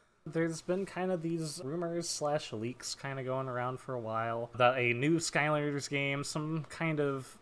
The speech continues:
supposedly a reboot of some sort that still uses Toys to Life functionality,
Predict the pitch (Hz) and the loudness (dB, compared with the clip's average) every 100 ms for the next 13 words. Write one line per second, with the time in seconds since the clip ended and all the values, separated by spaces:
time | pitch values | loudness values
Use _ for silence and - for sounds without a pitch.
0 | - - - 180 160 156 160 135 123 139 | -8 -6 2 2 2 2 2 0 0 -4
1 | 143 147 143 143 - 143 135 - 139 131 | 0 2 2 0 0 -2 -2 -2 0 0
2 | 135 - 131 127 - 233 226 208 196 180 | -2 -2 0 0 4 4 4 0 -2 -2
3 | 196 196 185 - 160 160 160 151 - 147 | 2 2 2 2 2 2 0 -4 -4 -2
4 | 131 135 135 139 | 2 4 2 0